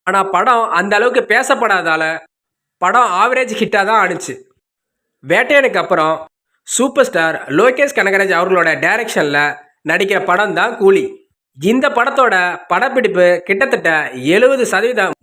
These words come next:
முடிஞ்சிட்டதா சொல்லப்படுது. இந்த படமும் ஒரு பேன் இண்டியா படமா தான் வெளில வர இருக்கு. இந்த படத்துல பாத்தீங்கன்னா, சத்யராஜ்,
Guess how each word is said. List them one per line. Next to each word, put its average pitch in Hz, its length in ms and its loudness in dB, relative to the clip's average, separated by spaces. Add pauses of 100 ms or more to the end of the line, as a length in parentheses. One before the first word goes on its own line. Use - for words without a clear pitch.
முடிஞ்சிட்டதா 220 640 0
சொல்லப்படுது. 196 580 0 (360)
இந்த 247 380 0
படமும் 185 580 -2
ஒரு 185 200 2
பேன் 214 280 0
இண்டியா 254 220 0
படமா 180 320 -2
தான் 208 200 0
வெளில 196 240 2
வர 202 180 -2
இருக்கு. 170 500 -8 (380)
இந்த 190 200 -2
படத்துல 240 340 0
பாத்தீங்கன்னா, 165 560 -2 (100)
சத்யராஜ், 180 580 0